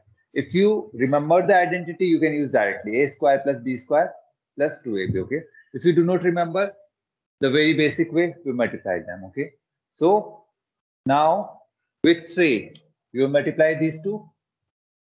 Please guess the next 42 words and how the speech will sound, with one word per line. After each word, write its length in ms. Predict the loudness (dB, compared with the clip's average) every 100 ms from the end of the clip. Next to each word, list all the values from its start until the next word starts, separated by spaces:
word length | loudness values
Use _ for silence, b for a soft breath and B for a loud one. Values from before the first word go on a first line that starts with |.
| _ -8
With 220 | -8 -6
two, 400 | -8 -8 -10 _ _ _ _ _ -10
with 160 | -4
these, 320 | -2 -4 -6 _
you 120 | -8 -6
will 60 |
multiply 340 | -6 -6 -4 -4
these 200 | -6 -12
two. 180 | -20 -20 -20 -8
You 80 | -4
are 60 | -2
doing 140 | 0
like 200 | -2 -2
this? 220 | -4 -4 -8 _ _ _ _ -20 _ _ _ _ _ -8
Yes 200 | -6 -4
or 100 | -2
no? 320 | -4 -6 -12 _ 0
Or 160 | 2
if 120 | 2 2
you 60 |
want 200 | 2 2
to 60 | 2
write 180 | 2 2
the 80 | -2
step, 320 | 0 0 -2 -10 -12
you 140 | -8
can 140 | -4 -2
write 240 | -2 -2
like 200 | -6 -6
this. 280 | -10 -14 _ -10
Three 220 | -8 -4
plus 380 | -4 -4 -8 _ _ _ _ _ -2
two 160 | 0
root 220 | 2 0 0
five 280 | 0 0 -4 -18 _ -16 -10 -2
plus 460 | 0 0 -2 -16 _ -20 _ _ _
two 140 | 0 2
root 220 | 0 -2
five 360 | 0 2 2 -6 -14 -10
into 420 | -8 -6 -6 -8 -10 -16 -16 -20 _
three 160 | -4 -2
plus 420 | 0 -2 -4